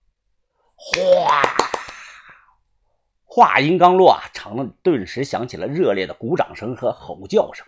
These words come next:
安静，安静！舞台上的主持人啊，清了清嗓子，举着话筒啊，继续的大声说道：“还有啊，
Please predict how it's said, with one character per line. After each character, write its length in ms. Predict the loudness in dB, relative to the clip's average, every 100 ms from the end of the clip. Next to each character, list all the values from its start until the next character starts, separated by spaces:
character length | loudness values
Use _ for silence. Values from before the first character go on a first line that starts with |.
| _ 0
安 160 | 2
静， 140 | 4 4
安 180 | 2
静！ 200 | 2 -4 _ _ _ _ _ _
舞 240 | -2 2 4
台 180 | 6
上 140 | 6 4
的 80 | 2
主 160 | -4
持 140 | 0 4
人 120 | 6
啊， 160 | 6
清 220 | 2 -6 -8
了 60 |
清 200 | -6 -10
嗓 280 | -10 -18 -16
子， 160 | -18 -18 _ _
举 180 | 0 4
着 120 | 4
话 260 | 2 -6 -6
筒 180 | -6 -6
啊， 200 | -6 _
继 220 | -10 -10
续 140 | -10
的 80 | -12
大 180 | -10 -8
声 140 | -6
说 180 | 2 2
道 240 | 2 -4 _ _ _ _ _ _ _
：“还 180 | 2 4
有 80 | 6
啊， 220 | 4